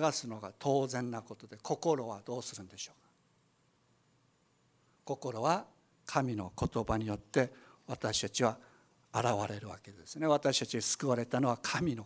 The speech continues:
言葉に、を聞いて救われたんです。頑張って救われたわけではありません。聞いて信じて救われます、誰でも。まだ信じてない方、今日あなたも信じてください。もうちょっといい人間になったら信じます。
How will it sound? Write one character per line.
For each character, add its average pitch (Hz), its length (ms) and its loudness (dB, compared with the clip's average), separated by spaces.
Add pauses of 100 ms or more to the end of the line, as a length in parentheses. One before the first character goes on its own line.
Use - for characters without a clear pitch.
言 131 320 -4
葉 113 140 -4
に、 120 160 -10 (220)
を 143 100 0
聞 185 420 -2
い 170 40 -12
て - 160 6
救 - 260 -2
わ 120 80 0
れ 110 80 -8
た 110 140 -14
ん - 100 -18
で - 80 -20
す。 - 40 -20 (1080)
頑 247 220 10
張 311 100 12
っ 294 60 4
て 254 100 4
救 - 220 6
わ 233 80 12
れ 220 80 8
た 214 100 10
わ 202 100 12
け 196 140 4
で 196 80 8
は 175 60 10
あ 160 60 8
り 147 60 2
ま 117 160 -4
せ - 140 -10
ん。 - 40 -14 (1200)
聞 277 220 8
い 277 80 6
て 269 120 8
信 277 340 10
じ 220 140 0
て 170 180 8
救 - 360 4
わ 202 100 12
れ 190 120 8
ま 180 140 2
す、 147 140 -4
誰 175 260 8
で 147 120 0
も。 113 180 -6 (760)
ま 170 120 8
だ 151 120 8
信 165 200 4
じ 139 140 0
て 147 100 2
な 127 160 2
い 135 40 -6
方、 131 220 -8
今 151 220 0
日 127 60 4
あ 131 40 0
な 127 120 -6
た 196 100 -4
も 208 160 -4
信 220 260 -2
じ 180 100 -8
て 143 100 -4
く 131 80 -6
だ 120 140 -6
さ 147 240 0
い。 - 40 -10 (760)
も 220 100 6
う 226 40 6
ち 269 100 6
ょ - 20 6
っ 262 40 -2
と 214 100 6
い 254 140 2
い 233 40 2
人 226 160 0
間 214 140 0
に 208 60 -2
な 208 100 2
っ - 20 -4
た 208 120 2
ら 180 40 4
信 208 240 2
じ 202 100 -2
ま 202 160 4
す。 - 160 -2